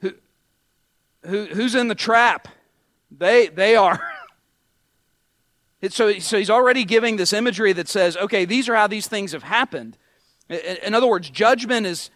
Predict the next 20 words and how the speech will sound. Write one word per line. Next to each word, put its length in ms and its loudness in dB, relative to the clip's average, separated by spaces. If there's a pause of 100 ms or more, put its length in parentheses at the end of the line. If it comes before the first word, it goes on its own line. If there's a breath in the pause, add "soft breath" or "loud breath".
(140)
is, 200 -8 (140)
is 160 -12
coming 640 -2 (1300)
because 280 -10
of 80 -10
something 380 -4
that 180 -10
you 120 -6
have 120 -8
done. 420 -8 (560)
This 140 -12
is 120 -10
a 40 -8
cause 480 -2
and 120 -8
effect 340 -6
kind 300 -6
of 100 -10
a 40 -12
relationship. 760 -8